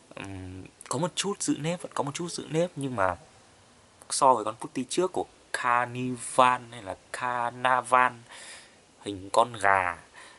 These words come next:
thì mình khẳng định các bạn luôn là cái putty đấy tốt hơn hẳn cái Old Spice này. Nhưng mà rõ ràng ấy, tiền nào của đấy mà. Thế nên là mình sẽ không có nhận xét gì, ờ, gọi là cái điểm khen của, với cái sản phẩm putty này cả.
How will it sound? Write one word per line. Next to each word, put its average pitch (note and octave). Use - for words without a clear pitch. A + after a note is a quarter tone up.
thì G2+
mình G2+
khẳng F#2+
định -
các C3
bạn -
luôn B2
là G2+
cái G2+
putty C#3
đấy G#2
tốt G3
hơn C#3+
hẳn -
cái G#2+
Old A#2+
Spice A2+
này. F2+
Nhưng C3
mà A2+
rõ A2
ràng B2+
ấy, G2
tiền G#2
nào F#2+
của F#2+
đấy G2+
mà. C3+
Thế C3
nên C#3
là B2
mình G2
sẽ -
không C#3
có C3
nhận D3
xét -
gì, G#2
ờ, F#2
gọi A2
là G2+
cái -
điểm A#2+
khen C3+
của, -
với G#2
cái D#3
sản A2+
phẩm -
putty B2+
này A2+
cả. -